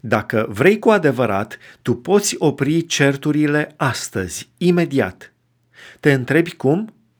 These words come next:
Iată secretul. Secretul? Deschide gura și scoate limba, astfel încât vârful abia să iasă în afară, între dinții de sus și dinții de jos. Și când ești ispitit să spui ceva rău,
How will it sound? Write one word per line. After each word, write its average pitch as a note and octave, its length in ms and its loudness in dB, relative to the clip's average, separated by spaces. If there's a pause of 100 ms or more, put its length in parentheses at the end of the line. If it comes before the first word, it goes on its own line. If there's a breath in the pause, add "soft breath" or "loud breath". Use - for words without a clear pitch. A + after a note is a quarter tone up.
(160)
Iată C#3 260 2
secretul. G#2 720 -4 (360 soft breath)
Secretul? B2+ 720 -2 (460 soft breath)
Deschide B2 640 0
gura A2+ 580 -2 (180 loud breath)
și - 200 -4
scoate F3+ 420 -4
limba, A2 640 -2 (260 loud breath)
astfel G#3 440 2
încât D3 360 0
vârful F3 600 0
abia C#3 320 0
să F#3+ 160 -2
iasă D#3+ 420 -2
în D3 120 -2
afară, G2+ 500 -4 (300 loud breath)
între B2 300 0
dinții D#3 360 2
de C3 100 4
sus G3+ 340 -2
și - 180 -2
dinții C#3+ 320 -2
de C3 140 0
jos. A2 440 -4 (580 loud breath)
Și - 180 0
când A#2 260 -2
ești F3+ 340 2
ispitit C3+ 580 -4
să - 160 -2
spui - 420 -2
ceva G#2+ 320 0
rău, C#3+ 340 2